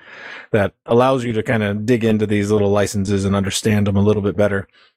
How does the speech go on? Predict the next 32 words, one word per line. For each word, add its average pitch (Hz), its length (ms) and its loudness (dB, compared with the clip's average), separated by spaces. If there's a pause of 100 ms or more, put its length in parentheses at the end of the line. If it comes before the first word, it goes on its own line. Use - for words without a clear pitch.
(140)
And 104 120 0
hopefully 131 260 0
our 113 120 2
context 113 720 -4
in 104 120 0
our 101 180 0
discussion 98 560 -4
is 95 160 0
not 98 240 0
going 98 220 0
to, 95 320 0
uh, 92 160 -2 (140)
interfere 110 420 2
with 98 100 -4
that 98 220 -8
knowledge. 95 440 -4
<laughs> - 40 0 (1500)
So, 139 460 2
uh, 127 80 0
yeah, 160 160 -2
this 156 160 0
is 180 100 -2
the 143 80 0
Mozilla 135 460 2
public 160 280 -4
license, 139 460 -4
and 127 140 2
this 131 100 0
is 127 160 0
at 113 200 -2
version 120 360 0
two. 117 460 0